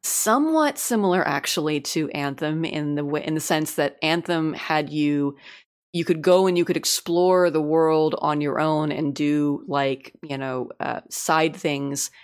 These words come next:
in the world. But anytime you wanted to do a story quest, you had to load into it specifically, and it was its own instance that was separate from the main world, and you were corralled into,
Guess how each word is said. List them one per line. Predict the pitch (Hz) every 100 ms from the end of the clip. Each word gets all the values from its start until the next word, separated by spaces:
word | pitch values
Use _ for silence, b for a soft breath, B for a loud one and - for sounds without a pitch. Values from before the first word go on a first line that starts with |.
| B
in | - 151
the | 147
world. | 147 165 151
But | 143 -
anytime | 156 156 156
you | 143
wanted | 139 151 139
to |
do | 131 143 135
a |
story | - - 196 196
quest, | 175 - 151 147 -
you | 151
had | 147 143
to | - 147 143 143 -
load | 147 143 156 160
into | 151 147 - 143
it | -
specifically, | - 160 - 156 147 156 147 143
and | 139
it | -
was | 160
its | 156 -
own | 147 151 147
instance | - 147 - 151 143
that | 147 -
was | 147
separate | - 147 143 143 -
from | - 143 139 139 B B _ _ 156
the |
main | 147 147 143 147
world, | 143 143 139
and | 143 139
you | 139
were | 139 135
corralled | - 165 143 143 143 139 139
into, | 147 139 143 143 135 139